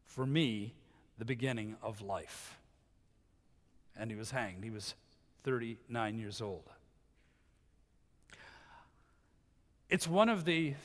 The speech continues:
things that I believe Christians in the West are going to begin facing. Some are already making their decisions.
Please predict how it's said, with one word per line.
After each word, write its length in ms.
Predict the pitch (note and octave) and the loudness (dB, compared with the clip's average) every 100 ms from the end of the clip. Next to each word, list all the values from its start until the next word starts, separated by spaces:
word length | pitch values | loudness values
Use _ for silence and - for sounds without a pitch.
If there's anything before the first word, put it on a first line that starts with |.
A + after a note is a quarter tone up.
| - | 4
things 320 | A3 E3+ C3+ | 6 6 4
that 120 | D3+ | 6
I 80 | D3+ | 6
believe 380 | C#3+ E3 E3 B2 - - - - - - - - - - - - - _ _ _ _ | 6 6 4 2 -10 -20 -20 -20 -20 -20 -20 -20 -20 -20 -20 -20 -20 _ _ _ _
Christians 480 | - G#3 - E3 C3+ | 2 2 2 0 0
in 80 | D3 | 0
the 80 | C#3+ | 4
West 520 | C#3+ A#2+ - - - - - - - _ - - _ _ _ - - _ _ _ _ _ - | 6 6 4 -8 -12 -20 -20 -20 -20 _ -20 -20 _ _ _ -20 -20 _ _ _ _ _ 4
are 140 | C3 | 6
going 380 | C#3 D3+ D#3+ C#3 | 6 4 4 2
to 180 | - C#3+ | -2 -4
begin 400 | C3+ B2 D3+ C#3 | -2 2 2 2
facing. 520 | - D#3 C#3 - G#2 - - - - - | 0 -2 0 -4 -8 -12 -20 -20 -20 -18
Some 360 | - - A3+ F3 | -6 6 8 8
are 200 | C#3 D3+ | 8 10
already 360 | D3+ D#3 E3+ D#3 | 10 8 6 4
making 420 | D3+ D3 C3+ C3 | 2 2 0 -2
their 120 | C3 | -2
decisions. 800 | B2 - D#3+ B2+ F2+ E2+ - | -4 0 2 2 -4 -12 -14